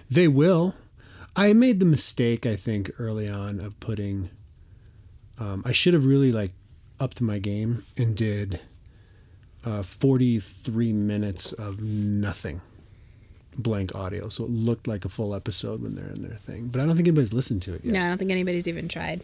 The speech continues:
Speaker 2: My friends who listen to us, like, do it while they're cleaning the kitchen after their kids go to bed. So
Speaker 1: <clears throat> You know they
Speaker 2: clearly it's
Speaker 1: will, though, and it's gonna be great. 'Cause
Speaker 2: I
Speaker 1: they're gonna
Speaker 2: hope
Speaker 1: listen
Speaker 2: so.
Speaker 1: to it sequentially, and it's gonna be awesome.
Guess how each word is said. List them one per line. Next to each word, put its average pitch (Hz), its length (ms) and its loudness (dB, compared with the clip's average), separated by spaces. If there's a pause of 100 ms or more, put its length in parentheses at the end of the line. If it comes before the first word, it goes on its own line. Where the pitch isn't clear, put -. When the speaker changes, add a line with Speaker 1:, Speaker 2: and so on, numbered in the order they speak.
Speaker 2:
My 202 140 4
friends 254 300 -2
who 233 80 -4
listen 185 360 0
to 180 160 -2
us, 175 340 -2
like, 175 180 -4
do 175 140 0
it - 80 -4
while 165 100 -4
they're 165 100 -6
cleaning 160 320 -6
the 160 80 -6
kitchen 156 320 -8
after 160 220 -8
their 165 120 -4
kids - 260 -6
go 180 140 -8
to 160 60 -6
bed. 160 220 -6
So 175 160 -2
Speaker 1:
<clears throat> 165 320 4
You 170 140 6
know 285 140 6
they 233 100 6
Speaker 2:
clearly - 0 -
it's 165 60 6
Speaker 1:
will, 170 200 6
though, 104 220 -2
and 123 180 0
it's 127 100 -2
gonna 147 160 2
be 123 80 0
great. - 300 -8 (480)
'Cause 127 120 0
Speaker 2:
I 127 40 2
Speaker 1:
they're 131 80 2
gonna 147 60 4
Speaker 2:
hope 147 80 4
Speaker 1:
listen 156 220 2
Speaker 2:
so. 151 120 2
Speaker 1:
to 156 60 2
it - 60 -8
sequentially, 113 760 -4
and 113 160 -8
it's 117 140 -8
gonna 120 160 -10
be - 100 -12
awesome. - 340 -10